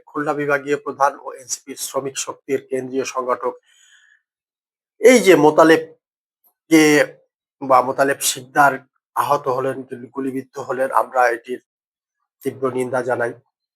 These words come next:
প্রতিবাদ জানাই। এই ধরনের ঘটনা কোনো সুস্থ, আহ, রাজনীতির জন্য কোনো আশু,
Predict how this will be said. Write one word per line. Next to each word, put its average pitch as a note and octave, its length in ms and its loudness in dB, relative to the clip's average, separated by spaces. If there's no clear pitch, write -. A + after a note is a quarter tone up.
প্রতিবাদ C3+ 460 0
জানাই। A#2+ 440 -2
এই D3 200 -6
ধরনের C#3 440 2
ঘটনা B2+ 420 -2
কোনো E3+ 320 4
সুস্থ, - 500 -8
আহ, A2 200 0
রাজনীতির D#3 640 0
জন্য C3 300 0
কোনো C3 220 0
আশু, A#2+ 680 -2